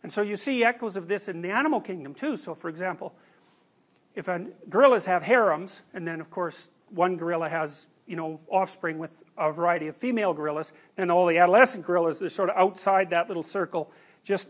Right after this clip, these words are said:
waiting and tapping their feet for the guy in the middle to get tired or hungry or,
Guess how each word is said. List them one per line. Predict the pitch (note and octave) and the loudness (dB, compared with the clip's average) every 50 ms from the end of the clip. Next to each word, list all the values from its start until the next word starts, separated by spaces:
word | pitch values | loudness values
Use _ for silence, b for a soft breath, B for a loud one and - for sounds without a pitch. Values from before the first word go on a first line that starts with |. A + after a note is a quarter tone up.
| - - | -8 -4
waiting | D3 F3+ G3+ G3+ G3+ F#3+ E3+ E3+ | 0 2 4 4 4 2 0 -2
and | D3+ D3+ | -4 -4
tapping | - F#3 F#3+ F#3+ F#3 F#3+ F3 D#3+ | 2 2 2 2 2 -2 -8 -8
their | D#3 C#3 | -8 -10
feet | B2 - - A3+ G#3+ G#3 - _ b b b b b b b b b b b _ | -10 -8 -6 -6 -6 -6 -10 _ b b b b b b b b b b b _
for | - F#3 | -4 0
the | E3 E3 | 2 2
guy | D3+ C#3+ G#3 G#3+ G3+ G3 | 4 8 8 8 8 6
in | F#3 F3 | 4 0
the | F3 | -2
middle | E3+ F#3 A3 G#3+ G#3 F3 | 0 2 2 2 2 0
to | - - | -2 -6
get | D#3+ D3 F3+ F3 E3+ - - _ - | -4 -2 -4 -4 -4 -8 -20 _ -2
tired | - G#3+ A3+ G#3 G3+ F#3+ F#3 E3 | 2 2 4 4 2 0 0 -2
or | D3+ C#3+ | -4 2
hungry | - G#3+ A3 G3+ F#3+ F#3 F3+ E3+ | 2 2 2 2 0 0 0 0
or, | D#3+ D3+ D3+ D3 | 0 -2 -2 -4